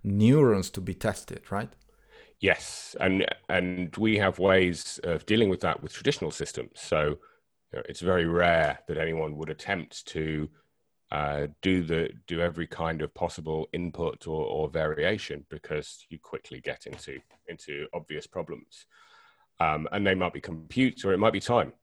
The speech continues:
Speaker 2: or it, it might be the, uh, it might be time in terms of resources, it might be time in terms of, uh, deadlines.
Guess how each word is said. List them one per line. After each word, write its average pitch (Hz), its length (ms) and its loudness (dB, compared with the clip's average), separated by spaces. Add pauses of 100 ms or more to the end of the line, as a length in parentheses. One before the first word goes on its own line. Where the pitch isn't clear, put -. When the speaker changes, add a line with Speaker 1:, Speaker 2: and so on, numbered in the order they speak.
(160)
Speaker 2:
or 85 420 -2
it, - 200 -4 (240)
it 87 180 -10
might 87 220 -8
be 90 220 -10
the, 87 380 -4
uh, 87 380 -2
it 85 80 -10
might 92 120 -4
be 87 180 -8 (100)
time 87 220 -6
in 80 60 -8
terms 82 180 -10
of 85 60 -10
resources, 87 500 -4
it 87 40 -8
might 82 120 -4
be 82 80 -10
time 85 240 -6
in 80 80 -8
terms 82 320 -14
of, 82 140 -16 (160)
uh, 87 100 -12 (140)
deadlines. 95 560 -12